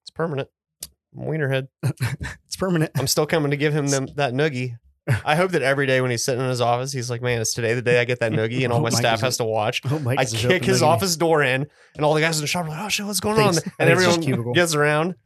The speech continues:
Speaker 1: Cubicle my ass. I assume that if he's the manager, he has an office.
Speaker 2: I think it's cubicle.
Speaker 1: And I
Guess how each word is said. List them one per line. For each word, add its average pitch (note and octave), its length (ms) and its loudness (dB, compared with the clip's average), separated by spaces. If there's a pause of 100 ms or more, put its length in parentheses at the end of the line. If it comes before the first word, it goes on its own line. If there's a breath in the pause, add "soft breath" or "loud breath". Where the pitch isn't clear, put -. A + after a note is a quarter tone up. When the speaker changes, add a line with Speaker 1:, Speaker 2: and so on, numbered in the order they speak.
(360)
Speaker 1:
Cubicle F#3+ 360 0
my F#3+ 120 4
ass. F#3+ 320 4
I D#3 120 6
assume G3+ 260 4
that F3 100 4
if D#3+ 60 2
he's D3+ 140 0
the C3 60 -4
manager, C#3 400 2
he B2+ 60 0
has B2+ 120 2
an A2+ 80 -4
office. A2+ 460 -2
Speaker 2:
I - 20 -20
think C3 120 -2
it's - 120 -6
cubicle. A2 420 -6
Speaker 1:
And A2 120 -2
I G#2 140 -2